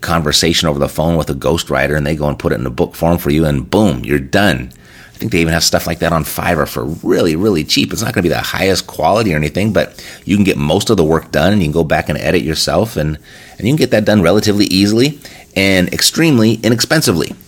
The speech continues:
And, um, and so you'll have that ebook or that report or that actual book,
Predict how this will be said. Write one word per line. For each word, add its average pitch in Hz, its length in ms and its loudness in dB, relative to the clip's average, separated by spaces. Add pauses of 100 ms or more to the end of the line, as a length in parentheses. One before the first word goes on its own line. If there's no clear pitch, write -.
(560)
And, 98 360 2
um, 73 400 0 (1120)
and 90 100 4
so 110 200 6
you'll 92 500 2
have - 400 -4
that - 260 -2
ebook 101 320 0
or 104 80 2
that 85 160 0
report 107 400 0
or 95 40 2
that 80 120 2
actual 87 280 0
book, 104 360 -2